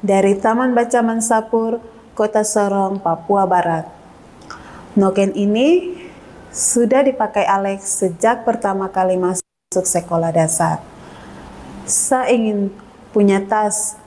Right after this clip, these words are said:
seperti Tito punya. Apakah noken Alex rusak? Tidak. Apakah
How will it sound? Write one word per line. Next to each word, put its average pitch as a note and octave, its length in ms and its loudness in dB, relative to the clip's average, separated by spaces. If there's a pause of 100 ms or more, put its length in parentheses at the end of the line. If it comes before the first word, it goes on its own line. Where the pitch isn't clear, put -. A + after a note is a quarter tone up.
seperti F#3+ 720 0
Tito A3 400 0
punya. G3+ 480 0 (1040)
Apakah F#3+ 1040 0 (640)
noken G3 320 2
Alex G#3+ 480 0
rusak? D4+ 480 2 (560)
Tidak. F#3+ 400 2 (640)
Apakah G3+ 1120 0